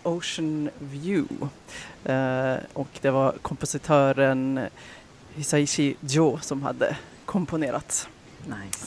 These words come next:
Speaker 1: all, all filmmusik.
Speaker 2: Mm.
Speaker 1: Eh, jag tycker man, man hör att hon, att hon är på väg, men man kan också f-, liksom få en bild av att hon åker på sin kvast långt ovanför
Speaker 2: Mm.
Speaker 1: staden.
Speaker 2: Mm.
Speaker 1: Ja, men, eh, då rör vi oss mot, eh,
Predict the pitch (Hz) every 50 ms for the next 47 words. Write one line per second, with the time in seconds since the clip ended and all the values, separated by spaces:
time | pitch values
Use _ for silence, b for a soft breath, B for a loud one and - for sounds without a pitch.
0 | - 190 170 156 147 156 - - 160 160 156 151 - - 156 139 143 143 170 -
1 | 165 170 - - - - - - 180 165 151 147 139 139 139 147 B B B B
2 | B 160 - 170 - 156 147 143 143 - - 160 156 156 156 151 180 196 180 165
3 | 147 135 139 - - 151 135 135 135 147 - - - 139 - - 139 131 - 139
4 | 135 - - 143 143 147 123 123 127 135 135 - - - 147 139 - - 143 139
5 | 131 - - - - - - 147 139 - 147 135 - - 151 143 135 135 131 B
6 | B B B B B 151 151 147 147 170 165 143 139 131 135 135 127 131 135 131
7 | - - 131 131 131 131 139 - 151 143 139 - 151 - - 139 - 143 139 -
8 | - 156 135 - - - - - - 147 143 143 139 - - 151 139 143 143 -
9 | - 143 139 143 151 139 - B B B 185 180 180 175 170 175 233 - - -
10 | - - - - 143 135 135 143 - 156 170 - - - - - 190 180 180 190
11 | - - - - - - - - - B B B B B B B B B B -
12 | 160 - - 381 202 196 208 202 185 185 B - 156 165 165 165 160 156 160 160
13 | 147 - - 170 185 196 196 190 196 196 185 180 180 175 175 - - - - -
14 | - - 165 160 156 151 - - - - - 156 147 143 143 143 139 139 135